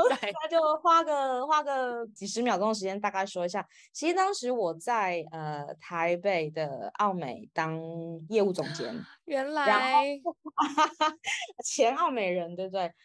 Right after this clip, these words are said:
Speaker 2: 其实我们的工作非常的好，非常的有趣，各方面的状态都非常，
Speaker 1: 对呀。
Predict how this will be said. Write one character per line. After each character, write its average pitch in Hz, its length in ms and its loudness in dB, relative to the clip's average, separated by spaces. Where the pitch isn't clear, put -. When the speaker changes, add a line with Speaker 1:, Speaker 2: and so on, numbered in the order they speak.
Speaker 2:
其 294 140 -8
实 311 120 -2
我 349 100 4
们 190 80 -2
的 185 80 -4
工 247 160 0
作 285 100 0
非 247 120 -2
常 220 100 -2
的 196 60 -8
好， 156 200 -4
非 185 140 -2
常 208 100 -2
的 185 80 -4
有 160 220 -2
趣， 170 360 -6
各 277 220 2
方 262 160 2
面 247 220 0
的 185 80 -10
状 202 300 -2
态 208 180 -2
都 175 60 2
非 269 160 0
常， - 0 -
Speaker 1:
对 190 80 2
呀。 202 240 -6